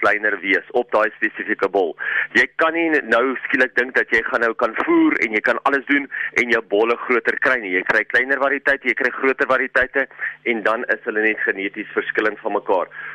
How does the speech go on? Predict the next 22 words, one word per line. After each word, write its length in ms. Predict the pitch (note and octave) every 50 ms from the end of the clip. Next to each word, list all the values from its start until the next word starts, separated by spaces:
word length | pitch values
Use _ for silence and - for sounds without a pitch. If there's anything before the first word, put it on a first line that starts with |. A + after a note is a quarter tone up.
| - -
So 100 | E3+ F3+ E3 A#2+ A2
ja, 140 | C3 F#3 G3+ D#3
die 120 | B2+ A2+
dahlias 340 | A#2+ A#2+ D3+ E3+ F#3 E3+ -
wat 160 | D#3+ D3+ D#3+
op 80 | D3 C3
die 80 | D#3+ D3
oomblik 240 | D3+ D3 - -
in 160 | - C#3 B2+ -
blom 220 | C3 D3+ D#3+ -
is, 160 | - C#3+ - - _
is 120 | B2+ - - _ _
pragtig. 420 | A#2+ A#2 - - - F#2 E2 - - _ _ _ - - - -
Dan 140 | - - D#3 -
kom 140 | A3 A3 A3+
jy, 60 | G#3+ F#3+ -
nou 300 | C3+ C3+ - - C3 D3
dat 60 | F3 G#3
ons 140 | - - -
praat 200 | - D#3+ E3+ - -
van 100 | C3+ A2
bolle, 240 | F#2+ A#2+ C3+ B2+